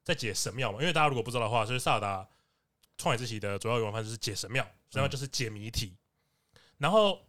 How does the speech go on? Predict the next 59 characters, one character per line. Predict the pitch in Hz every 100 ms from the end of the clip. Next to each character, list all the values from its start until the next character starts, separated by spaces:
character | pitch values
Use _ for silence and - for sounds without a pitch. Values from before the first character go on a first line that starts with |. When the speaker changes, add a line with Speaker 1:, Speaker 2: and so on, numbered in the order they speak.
| _ -
Speaker 1:
我 | 196 -
有 | 160 165
时 | 165
候 |
在 | 285
玩 | 262 180
旷 | 208
野 |
之 | 175
息 | 151
的 |
时 | 147
候， |
就 | 139
会 | 180
觉 | 135
得 | 123
说， | 135 139 - _ _ _
你 | 208 139
还 | 240
能 | 240
有 | 233
什 | 196
么 | 156
新 | - 175
招 | 165 147
嘛？ | 135 101 -
你 | 175
就 | 240 208 - _ _
有 | - -
冰 | 190
块、 | 208 202 123 120 -
时 | -
间 | 165 196
暂 | 202
停， | 131 113
已 | 131
经 | 160 190
很 | 165
有 | 120
创 | 170 139
意 | 123
了。 | 95
Speaker 2:
嗯， | 117 110 90 127
还 |
有 | 139
磁 | - 113
铁。 | 117 87 -
Speaker 1:
对， | 190
还 | 190
有 | 190
磁 | - 143
铁。 | 139 98 - _ _ _
那 | 165
没 | 196
想 | 196
到 | 175
这 | 175
次 | 185